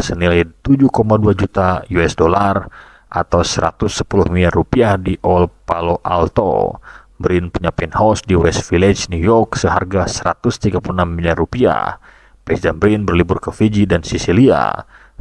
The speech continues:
Page dan Brin memiliki kapal pesiar super seharga satu triliun rupiah.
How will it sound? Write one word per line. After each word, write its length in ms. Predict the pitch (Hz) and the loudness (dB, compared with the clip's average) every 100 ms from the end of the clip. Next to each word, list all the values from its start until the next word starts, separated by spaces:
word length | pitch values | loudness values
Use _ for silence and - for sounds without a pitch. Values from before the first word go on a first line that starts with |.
| - | -4
Page 240 | 87 85 | -2 -2
dan 80 | 78 | -2
Brin 320 | 87 113 110 | 2 2 2
memiliki 240 | 92 87 - | 0 -2 -4
kapal 160 | 87 | -4
pesiar 400 | - - 104 98 | -4 -2 2 2
super 400 | - 95 - 113 101 | 0 -4 -2 0 0
seharga 560 | 90 87 95 95 90 87 | -2 -2 -2 0 -2 -4
satu 480 | - 90 - 92 | -2 -2 -2 -4
triliun 400 | 87 98 90 85 | -4 -4 -2 -2
rupiah. 640 | 80 101 - 98 85 57 | -2 -2 -2 -2 0 0